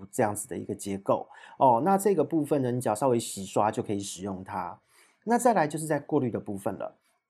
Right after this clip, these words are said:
承接我们刚刚讲的，在沙子我们会选择用最细致的这个珊瑚沙来让它做一个培菌的主要空间。那你的鱼的饲养密度不高，所以你的过滤器呢，其实选择一个现在很，时下很热门，也有非常多元商品选择的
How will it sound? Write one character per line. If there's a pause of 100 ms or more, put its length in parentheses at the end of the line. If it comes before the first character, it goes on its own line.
(600)
承
接
我
们
刚
刚
讲
的，
在
沙
子
我
们
会
选
择
用
最
细
致
的
这
个
珊
瑚
沙 (280)
来
让
它
做
一
个
培
菌
的
主
要
空
间。 (260)
那
你
的
鱼
的
饲
养
密
度
不
高，
所
以
你
的
过
滤
器
呢，
其
实
选
择
一
个
现
在
很，
时
下
很
热
门，
也
有
非
常
多
元
商
品
选
择
的